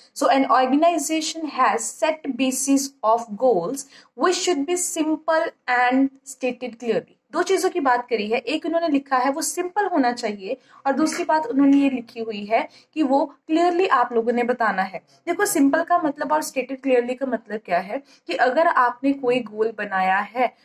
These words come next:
वो लोगों को तो समझ में आना चाहिए। लोग in the sense कि जो employees हैं, जो operational level के ऊपर, lower level के ऊपर जो person काम कर रहे हैं, एटलीस्ट उनको तो पता होना चाहिए गोल क्या है। मैं बोल रही हूँ ज्यादा sales करनी है, कितनी ज्यादा sales करनी है, ठीक है,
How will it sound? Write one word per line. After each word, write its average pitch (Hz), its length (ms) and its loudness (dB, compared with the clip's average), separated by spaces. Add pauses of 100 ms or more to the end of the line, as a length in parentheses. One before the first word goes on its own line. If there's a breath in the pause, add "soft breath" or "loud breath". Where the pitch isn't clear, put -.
(160)
वो 330 80 2
लोगों 269 320 4
को 320 120 -6
तो 359 120 -4
समझ 285 320 2
में 277 120 4
आना 233 180 2
चाहिए। 254 240 -4
लोग 240 220 2
in 254 60 0
the 269 220 2
sense 262 160 0
कि 330 80 -10
जो 330 120 -2
employees 277 540 0
हैं, 190 260 -4
जो 254 80 0
operational 254 640 0
level 269 220 2
के 254 160 -4
ऊपर, 226 380 0 (300 loud breath)
lower 269 240 4
level 311 280 0
के 302 180 -10
ऊपर 262 220 0
जो 262 120 0
person 254 380 -2
काम 226 240 0
कर 247 200 -2
रहे 233 120 0
हैं, 220 240 -6
एटलीस्ट 285 380 -2
उनको 269 260 0
तो 330 120 0
पता 285 220 0
होना 269 280 4
चाहिए 277 240 -2
गोल 285 260 -4
क्या 285 200 -2
है। 269 180 -2 (340 loud breath)
मैं 294 220 2
बोल 311 180 0
रही 302 200 0
हूँ 320 240 0
ज्यादा 254 340 2
sales 294 340 -4
करनी 233 400 0
है, 226 160 -6 (100)
कितनी 381 300 -4
ज्यादा 302 300 2
sales 226 300 0
करनी 202 360 -8
है, 185 160 -18 (240)
ठीक 233 180 -6
है, 370 140 2